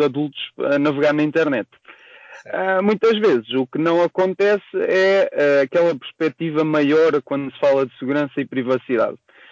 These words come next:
Speaker 1: Isto deve-se bastante a dois fatores. Ah, por um lado, os próprios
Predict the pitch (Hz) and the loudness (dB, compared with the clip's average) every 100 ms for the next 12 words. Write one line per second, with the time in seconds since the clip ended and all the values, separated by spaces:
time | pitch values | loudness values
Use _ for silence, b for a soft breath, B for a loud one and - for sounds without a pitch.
0 | B - 202 196 226 196 - 214 208 226 | B -4 -2 0 0 0 -2 -2 0 -2
1 | 214 214 208 208 - 240 190 160 - - | -2 0 2 0 -2 -2 0 -2 -4 -16
2 | - 104 98 - - - 139 147 165 160 | -10 -8 -6 -8 -10 -6 -2 2 2 2
3 | 131 123 135 - 147 131 143 | 0 -4 -6 -2 -2 0 -4